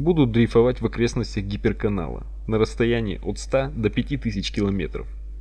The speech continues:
Наиболее удачная дистанция для клинча, ракетных и торпедных атак. Третий на дистанции лучевого удара, до миллиона километров.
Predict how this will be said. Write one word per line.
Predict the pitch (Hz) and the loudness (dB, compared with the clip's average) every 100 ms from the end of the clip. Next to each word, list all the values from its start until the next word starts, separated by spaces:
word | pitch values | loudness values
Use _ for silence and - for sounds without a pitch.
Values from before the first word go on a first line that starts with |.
| - - - - - 147 | -10 -10 -10 -10 -8 -2
Наиболее | 175 185 165 107 | 2 6 8 8
удачная | 107 110 - 98 | 8 4 4 0
дистанция | 101 - 123 120 - 95 | 0 0 0 0 0 2
для | 98 | 0
клинча, | - 101 87 - - - - | 0 0 0 -4 -8 -8 -2
ракетных | 98 - 123 107 - | -2 2 0 0 -4
и | |
торпедных | 101 - 101 98 98 95 | -4 -2 0 0 -2 -4
атак. | - - - - - - - - - - - - - | -6 -8 -8 -10 -10 -10 -10 -10 -10 -10 -10 -4 2
Третий | 139 175 - 69 - | 4 2 0 -6 -2
на | 113 | 0
дистанции | 131 - 175 165 127 | 0 0 -2 0 2
лучевого | 110 101 123 117 92 90 | 2 2 2 4 4 2
удара, | 87 69 - - - - - 110 | 0 -2 -4 -8 -8 -10 -8 0
до | 110 | 4
миллиона | 135 135 143 120 85 71 | 6 6 6 6 2 -2
километров. | 90 87 85 - - | -4 -4 -6 -6 -8